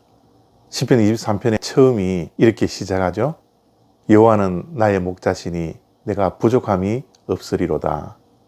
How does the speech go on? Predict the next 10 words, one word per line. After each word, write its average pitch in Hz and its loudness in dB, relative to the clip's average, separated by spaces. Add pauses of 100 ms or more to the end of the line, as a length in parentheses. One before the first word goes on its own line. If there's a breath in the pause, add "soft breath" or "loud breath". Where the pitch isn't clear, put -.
(360)
참으로 107 2
도전이 127 4
되는 87 -4
그런 110 2
말씀이지 90 -4
않습니까? 80 -8 (720)
우리는 104 2 (140)
늘 101 4
결핍 117 0
속에, 90 -2